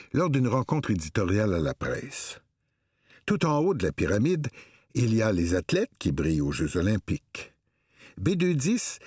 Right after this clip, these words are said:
a fait sa marque en leur offrant l'encadrement nécessaire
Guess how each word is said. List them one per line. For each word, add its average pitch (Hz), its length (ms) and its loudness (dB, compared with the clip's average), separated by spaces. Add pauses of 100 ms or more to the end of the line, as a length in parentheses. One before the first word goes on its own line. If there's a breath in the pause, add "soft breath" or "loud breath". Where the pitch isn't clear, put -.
(160 loud breath)
a - 120 0
fait 233 120 0
sa 190 200 0
marque 160 280 0
en 117 80 0
leur 104 200 2
offrant 139 340 0
l'encadrement 117 760 0
nécessaire 123 680 0